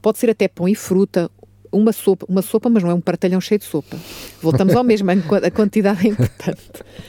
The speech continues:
Eh, e jantar cedo, três horas antes de deitar. Para quê? Para quando nós vamos dormir, já tenha praticamente a digestão feita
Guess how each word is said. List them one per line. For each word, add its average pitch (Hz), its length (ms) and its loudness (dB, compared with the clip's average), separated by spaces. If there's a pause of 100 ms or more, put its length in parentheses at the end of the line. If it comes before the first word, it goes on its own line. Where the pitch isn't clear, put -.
(600)
Eh, 202 160 2
e 240 100 2
jantar 269 320 0
cedo, - 440 0 (200)
três 226 300 0
horas 233 260 2
antes 247 200 0
de - 20 -8
deitar. 196 380 -2
Para 277 160 2
quê? 170 200 0
Para 185 160 -2
quando 285 260 0
nós 240 200 0
vamos 151 240 -6
dormir, 156 420 -4 (460)
já 190 160 0
tenha 220 260 2
praticamente 214 680 0
a - 20 0
digestão 175 420 -4
feita 175 480 -4